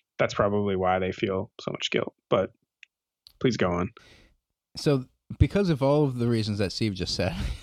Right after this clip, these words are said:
Speaker 2: <laughs> they feel so bad that in order to make up for it, they will give their firstborn child to the Imperial Guard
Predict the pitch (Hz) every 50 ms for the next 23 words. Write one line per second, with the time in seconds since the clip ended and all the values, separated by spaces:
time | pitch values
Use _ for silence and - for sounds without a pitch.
0 | - - - - 233 202 - - - - 170 - - - - - - - - -
1 | _ - 139 160 156 165 180 143 107 - - - 156 165 180 147 147 135 123 110
2 | 104 104 104 104 117 107 101 95 - - _ _ _ - 123 135 147 165 160 131
3 | 131 123 120 117 110 123 120 - - 107 107 101 87 - 107 113 127 131 135 139
4 | 135 143 - _ _ _ _ _ _ _ _ _ _ _ _ _ _ _ _ -
5 | 120 127 123 120 120 117 117 113 113 110 - - 107 - - 139 151 151 151 131
6 | - - 113 117 107 - - - 156 156 147 127 - 127 110 110 120 120 117 113
7 | 110 104 - - 117 98 90 82 78 76 78 78 78 - - - - - - 110
8 | 104 101 98 98 95 95 95 90 - _ _ 101 98 104 101 98 92 - - 120
9 | 110 104 101 95 104 87 76 71 71 -